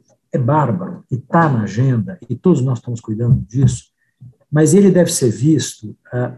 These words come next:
e principalmente pelas empresas que nos ouvem, que são familiares e onde faz toda a diferença, porque a cultura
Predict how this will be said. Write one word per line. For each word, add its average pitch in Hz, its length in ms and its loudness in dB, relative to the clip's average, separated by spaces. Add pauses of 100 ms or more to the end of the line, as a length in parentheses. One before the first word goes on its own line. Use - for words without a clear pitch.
e 170 60 2
principalmente 165 920 0
pelas 135 220 -2
empresas 127 480 -4
que 127 120 -8
nos 120 260 -2
ouvem, 117 520 0 (320)
que 127 80 -6
são 139 360 -2 (320)
familiares 165 1000 4
e 139 140 0
onde 151 240 0
faz 156 260 -2
toda 190 560 4
a 110 40 0
diferença, 117 960 -6
porque - 220 -12
a 120 80 -4
cultura 127 640 0